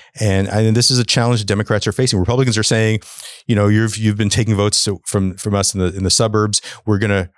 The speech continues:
we're gonna try to counteract that in the, in the Valley and in other communities that are heavily Latino." And so, uh, you know, he's obviously, he's only got a couple of months. I don't, it's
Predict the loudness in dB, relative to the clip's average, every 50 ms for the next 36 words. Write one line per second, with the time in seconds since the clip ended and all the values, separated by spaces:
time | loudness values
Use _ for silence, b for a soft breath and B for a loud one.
0 | _ 0 0 2 2 0 0 0 0 0 2 2 2 2 0 -2 b b b b
1 | b b -2 0 2 2 2 2 2 0 -2 -2 -2 -2 0 0 0 0 0 0
2 | 0 0 0 0 2 2 2 2 2 2 2 2 2 0 B B B B B -4
3 | -2 0 0 2 2 2 2 2 2 0 -2 -4 _ -6 -2 0 2 2 2 2
4 | 0 0 0 0 0 0 -2 0 0 0 0 0 0 0 0 0 0 0 -2 -2
5 | B B B _ _ _ _ _ _ _ _ _ _ _ _ -16 -16 -16 -14 _
6 | -4 -2 0 2 2 2 2 2 2 2 2 2 2 2 0 0 0 0 0 0
7 | 0 2 2 2 2 2 0 -2 -4 -2 -2 0 0 0 0 0 0 0 0 0
8 | 2 0 0 0 -2 -2 0 0 0 2 0 0 2 2 0 0 0 -2 -4 -6
9 | _ -18 -6 -4 -2 -2 -2 -2 _ _ -12 -12 -12 -12 -10 -2 0 0 0 0
10 | -2 -4